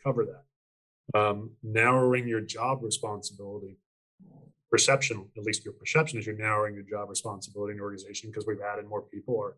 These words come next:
sometimes I just create a whole new function. So you know what? This whole area of the business is not getting the attention it needs. We're creating a whole new function. We're gonna hire all new people. And it's disruptive. And I know it's disruptive. And it requires a lot of patience with people to be able to have the opportunity to express their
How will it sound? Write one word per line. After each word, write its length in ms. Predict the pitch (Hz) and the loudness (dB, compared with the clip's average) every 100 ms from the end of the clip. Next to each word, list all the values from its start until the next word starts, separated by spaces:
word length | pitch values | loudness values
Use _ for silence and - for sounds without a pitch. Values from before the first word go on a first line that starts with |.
| _ - | _ -4
sometimes 460 | - 110 117 113 | 0 2 2 2
I 60 | 110 | 2
just 220 | 104 104 | 0 0
create 180 | 113 107 | 0 2
a 20 | |
whole 160 | 98 107 | 2 0
new 100 | 104 | -2
function. 320 | 110 107 - _ _ - | -8 -8 -12 _ _ -8
So 180 | 107 107 | -4 0
you 80 | |
know 100 | 113 | 4
what? 220 | 120 135 135 - _ | 4 4 -2 -14 _
This 120 | 117 | 0
whole 180 | 147 147 | 4 6
area 140 | 135 135 | 6 6
of 60 | |
the 120 | 117 117 | 2 0
business 240 | 117 - | 0 -6
is 120 | - | -6
not 160 | 113 110 | -6 -4
getting 180 | 117 113 | -2 -2
the 60 | |
attention 360 | 104 117 110 113 | -6 -4 -4 -4
it 60 | |
needs. 200 | 110 110 | -4 -4
We're 80 | 110 | -2
creating 220 | - 110 | 0 2
a 40 | 107 | 2
whole 160 | 113 | 2
new 120 | 123 117 | 2 0
function. 380 | 113 107 107 | -4 -8 -10
We're 80 | 107 | -8
gonna 100 | 98 | -6
hire 280 | 110 107 104 | -2 -2 -2
all 220 | 104 104 | -6 -8
new 120 | 98 | -8
people. 80 | 92 _ _ _ _ _ _ _ _ - | -14 _ _ _ _ _ _ _ _ 0
And 160 | 127 120 | 2 2
it's 180 | 113 | 0
disruptive. 880 | - 113 - 120 233 - 107 104 - _ | 0 2 4 4 2 2 -6 -6 -8 _
And 100 | 117 | -2
I 60 | 110 | -2
know 340 | 107 131 160 | 0 4 6
it's 140 | 147 - | 6 2
disruptive. 560 | - - - - - - _ _ _ | -4 -10 -10 -20 -20 -20 _ _ _
And 120 | 104 | -2
it 260 | 107 104 - _ - _ _ - | 0 0 -6 _ -20 _ _ -20
requires 600 | - - 107 113 117 110 | -20 -2 4 6 6 6
a 20 | |
lot 160 | 110 110 | 2 -2
of 80 | |
patience 560 | - 143 147 120 104 - | 0 2 2 2 -4 -6
with 140 | 101 | -8
people 280 | - 113 110 | -8 -8 -6
to 100 | 107 | -8
be 120 | 104 107 | -6 -2
able 140 | 107 | -2
to 80 | 107 | -2
have 180 | 110 104 | -6 -4
the 80 | |
opportunity 540 | 107 98 - 117 110 104 | -6 -6 -6 -6 -6 -8
to 140 | 104 | -8
express 400 | 101 - 117 113 | -6 0 2 2
their 300 | - 104 98 | 2 -2 -6